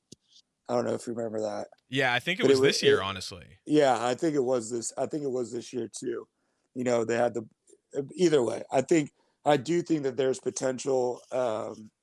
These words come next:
Speaker 1: for movement, but I also know that it's pretty hard to, to execute those deals. I think that the Atlanta Falcons and the, and the New England Patriots have the most potential to move, uh,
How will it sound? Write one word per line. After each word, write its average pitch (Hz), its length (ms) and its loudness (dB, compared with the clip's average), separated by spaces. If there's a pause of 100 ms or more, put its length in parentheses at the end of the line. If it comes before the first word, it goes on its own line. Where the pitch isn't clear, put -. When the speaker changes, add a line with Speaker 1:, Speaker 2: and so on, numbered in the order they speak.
(140)
Speaker 1:
for 143 220 -4
movement, 143 600 -6 (140)
but 127 380 0 (920)
I 135 160 4
also 143 280 0
know 127 200 -6
that 127 100 -6
it's 107 140 -14
pretty 123 220 -8
hard 117 500 -2 (120)
to, 120 220 -6
to - 260 -10
execute 117 500 -10
those 107 240 -6
deals. 113 500 -2 (420)
I 131 100 4
think 151 320 -2
that 135 300 2
the 131 120 4
Atlanta 135 440 2
Falcons 127 600 0
and 120 120 -8
the, 113 260 -6
and 120 200 -6
the 110 80 -8
New 135 240 -2
England 123 360 -2
Patriots 113 760 -4 (640)
have 127 200 0
the 127 80 -2
most 123 400 2
potential 120 540 -4
to - 160 -12
move, 123 520 -2 (720)
uh, 107 480 -4